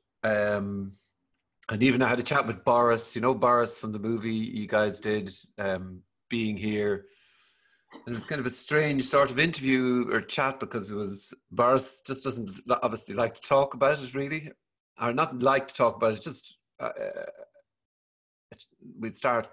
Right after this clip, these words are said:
talking and he'd just kind of stop and go, "I, uh, sorry.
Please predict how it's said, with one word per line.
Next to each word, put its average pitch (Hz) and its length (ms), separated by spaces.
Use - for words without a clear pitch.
talking 120 680
and 98 160
he'd 98 220
just - 280
kind 98 160
of 82 100
stop - 340
and 92 80
go, 87 140
"I, 98 120
uh, - 260
sorry. 87 360